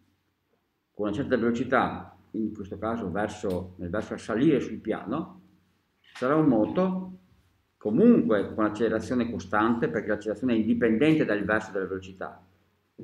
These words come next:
Quindi se il carrello sale sarà un moto frenato, molto decelerato. L'accelerazione è opposta alla velocità, tende a rallentarla.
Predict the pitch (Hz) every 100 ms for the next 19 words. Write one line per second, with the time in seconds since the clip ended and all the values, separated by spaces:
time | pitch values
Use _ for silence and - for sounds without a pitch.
0 | - - 165 160 110 95 - - 165 123
1 | 120 147 143 117 - 113 90 127 170 123
2 | 147 117 107 180 - - 110 151 120 90
3 | 95 107 95 87 107 110 87 117 113 -
4 | - - _ - _ _ _ _ _ 98
5 | - 95 98 131 - 123 92 113 143 -
6 | - _ _ _ _ _ _ - 117 117
7 | 117 156 151 123 104 95 92 95 90 90
8 | 110 123 101 92 90 92 135 120 90 90